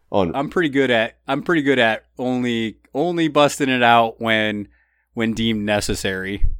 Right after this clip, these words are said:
Speaker 1: The guy, the voice of Rage Quitwire, the host, I, I mean, there's no rage.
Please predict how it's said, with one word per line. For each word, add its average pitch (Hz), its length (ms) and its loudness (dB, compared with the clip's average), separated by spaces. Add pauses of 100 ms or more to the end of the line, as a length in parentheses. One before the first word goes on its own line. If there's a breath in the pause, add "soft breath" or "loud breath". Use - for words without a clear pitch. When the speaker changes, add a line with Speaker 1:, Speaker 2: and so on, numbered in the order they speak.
Speaker 1:
The 120 180 0
guy, 113 580 6 (380)
the 110 100 -2
voice 135 420 4
of 101 160 0
Rage 110 380 2
Quitwire, 78 760 -4 (640)
the 87 260 -2 (400)
host, 131 520 0 (380)
I, 160 200 -2
I - 20 -2
mean, 160 240 0
there's 160 180 0
no 170 60 4
rage. 165 480 -2